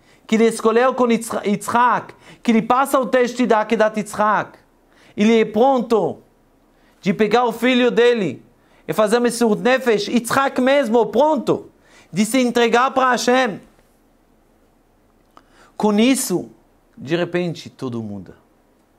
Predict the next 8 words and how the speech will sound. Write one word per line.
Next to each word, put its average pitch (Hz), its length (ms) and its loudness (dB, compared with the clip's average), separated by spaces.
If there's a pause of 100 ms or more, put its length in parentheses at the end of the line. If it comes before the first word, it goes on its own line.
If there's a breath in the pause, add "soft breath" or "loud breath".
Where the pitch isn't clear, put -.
(920 soft breath)
Yitzhak 226 720 -2
vira 226 460 2
o 196 120 0
filho 269 460 0
preferido 214 720 0
de 139 140 -2
Avraham 123 320 -2
Avinu. 87 480 -14